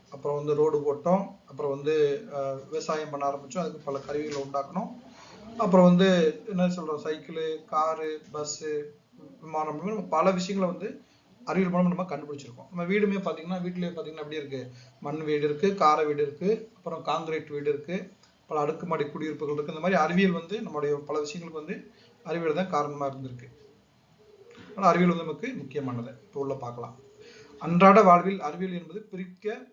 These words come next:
முடியாதது என்பது உங்களுக்கு தெரியுமா? பாத்தீங்களா? அதாவது, வாழ்க்கையில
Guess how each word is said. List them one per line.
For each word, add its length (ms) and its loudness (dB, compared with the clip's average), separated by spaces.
முடியாதது 480 -4
என்பது 240 -14
உங்களுக்கு 280 -14
தெரியுமா? 400 -16
பாத்தீங்களா? 360 -12
அதாவது, 200 -6
வாழ்க்கையில 760 0